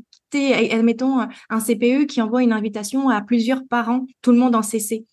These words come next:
Mais ils n'ont pas autorisé à ce que leurs coordonnées, leur adresse courriel soit envoyée. Quelque chose qui m'est arrivé, moi, dernièrement, je faisais affaire avec un huissier, j'épargne les détails, mais c'est ça qui est arrivé.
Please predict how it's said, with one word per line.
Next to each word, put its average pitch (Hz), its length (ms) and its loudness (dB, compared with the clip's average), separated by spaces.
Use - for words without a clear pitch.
Mais 233 440 0
ils 233 100 -2
n'ont 233 100 0
pas 277 120 -6
autorisé 233 480 0
à 233 100 -2
ce 208 60 -14
que 220 120 -8
leurs 208 320 -4
coordonnées, 226 720 2
leur 208 240 -2
adresse 208 260 -4
courriel 202 260 2
soit 202 320 -2
envoyée. 208 460 0
Quelque 220 120 -4
chose 262 120 0
qui 254 100 2
m'est 226 80 4
arrivé, 226 300 2
moi, 226 240 2
dernièrement, 220 580 -2
je - 120 -4
faisais 208 100 0
affaire 220 200 0
avec 208 200 0
un 208 60 0
huissier, 226 540 -2
j'épargne 220 440 2
les 220 120 4
détails, 214 480 0
mais 214 120 0
c'est 208 120 -4
ça 208 160 -6
qui 208 100 -10
est 208 80 -8
arrivé. 208 500 2